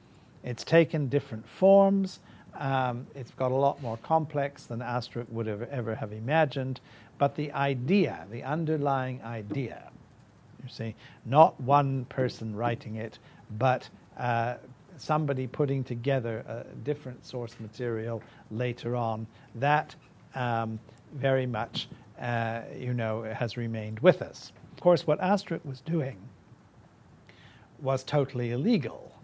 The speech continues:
Uh, you know, you have to remember, I mean, um, this was not printable i-, i-, in France at that time.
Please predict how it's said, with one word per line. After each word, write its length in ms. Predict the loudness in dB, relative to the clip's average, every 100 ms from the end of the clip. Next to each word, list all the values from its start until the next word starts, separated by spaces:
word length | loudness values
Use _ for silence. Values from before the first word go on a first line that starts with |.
| -10
Uh, 240 | -8 -10 -12 -12
you 120 | -8
know, 280 | -8 -6 -8 -8 -10
you 60 | -8
have 160 | -8
to 80 | -2
remember, 260 | 0 2 -2
I 60 |
mean, 220 | -6 -10 -12 -20 -20 -8
um, 420 | -2 -2 -2 -6 -10 -6
this 180 | -6 -4
was 140 | -6
not 240 | -6 -6 -8 -14 -20 _ -20
printable 640 | 2 2 4 -2 -4 -12 -12
i-, 40 | -8
i-, 320 | -8 -6 -6
in 160 | -8 -8
France 420 | -2 -2 -2 -8
at 100 | -10
that 220 | -10 -10
time. 480 | 0 2 2 -2 -14